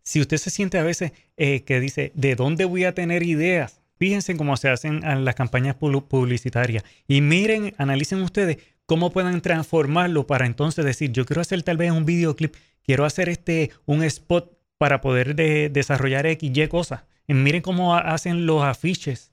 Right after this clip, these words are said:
eh, de publicidad de diferentes, este, compañías y usted los va adaptando para lo que vayan a hacer, este, en su respectiva iglesia,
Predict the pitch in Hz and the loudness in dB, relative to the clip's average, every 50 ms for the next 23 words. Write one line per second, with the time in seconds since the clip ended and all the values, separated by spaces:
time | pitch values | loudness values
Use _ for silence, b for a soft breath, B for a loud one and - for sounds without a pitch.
0 | _ _ _ _ _ - 135 120 117 120 120 117 127 117 139 135 131 131 117 - | _ _ _ _ _ -4 -2 0 0 0 0 0 0 0 0 0 0 0 -2 -2
1 | 135 123 120 135 151 165 160 151 143 135 131 127 120 131 117 - 127 113 120 127 | 0 0 2 2 0 0 -2 -2 -2 0 0 0 -2 -2 -2 -2 -2 -2 -2 -2
2 | - 160 151 139 - - 156 147 143 135 131 123 - 147 131 - - 120 120 139 | -2 -2 -2 -2 -2 -2 -2 0 0 0 -2 -2 -2 -2 -2 0 -2 -2 0 0
3 | 160 165 135 104 b b b b b b - 127 117 107 - 123 110 110 117 120 | 0 0 -2 -4 b b b b b b -2 -2 -2 0 0 0 0 0 0 0
4 | 123 123 120 123 131 139 156 147 - - 214 226 220 196 185 b b b b b | 0 0 2 2 2 2 0 -2 -2 -2 0 0 0 0 -2 b b b b b
5 | _ - 139 127 120 117 117 113 123 123 113 113 113 113 110 - 165 185 208 202 | _ -2 -2 -2 0 -2 -2 -2 -2 -2 0 0 0 -2 0 0 -2 -2 -2 -2
6 | - 208 175 160 151 143 - 160 135 135 127 - 127 120 - 135 147 185 185 131 | -4 -4 -2 -2 -4 -2 -2 -2 0 0 -2 -2 -2 -2 0 0 2 2 0 0
7 | 123 120 - - 131 - | -2 -2 -4 -4 -8 -10